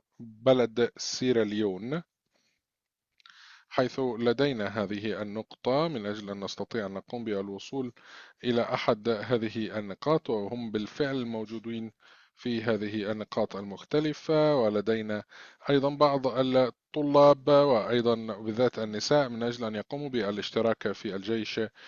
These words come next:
كطبيبات إناث. وأيضًا بالنسبة للأوروغواي نحن، آه، لدينا بالفعل ب-،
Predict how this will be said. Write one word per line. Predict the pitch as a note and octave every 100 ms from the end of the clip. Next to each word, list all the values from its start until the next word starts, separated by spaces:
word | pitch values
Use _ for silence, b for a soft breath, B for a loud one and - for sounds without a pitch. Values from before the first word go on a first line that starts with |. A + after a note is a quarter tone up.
| B B -
كطبيبات | A#2 G#2 G#2 - _ - - C3+ B2 A#2 C3 B2+ - C3 - _ _ D3
إناث. | A2+ E2 - - B B
وأيضًا | A#2 A2 - A#2 A2+
بالنسبة | G#2+ A2 A2+ - A#2 G#2+
للأوروغواي | G#2+ G#2+ A2 G#2+ - _ - D3+ D#3 B2+ G2 F#2 A#2+ D3+ B B B B B
نحن، | A#2+ A2+ B2+ B2+ B2 - _ _ -
آه، | C#3+ G2 G#2
لدينا | C3+ E3+ A2 F2+
بالفعل | G2+ - A#2 G2 G2 F2+ _ _ _ _
ب-، | - C#3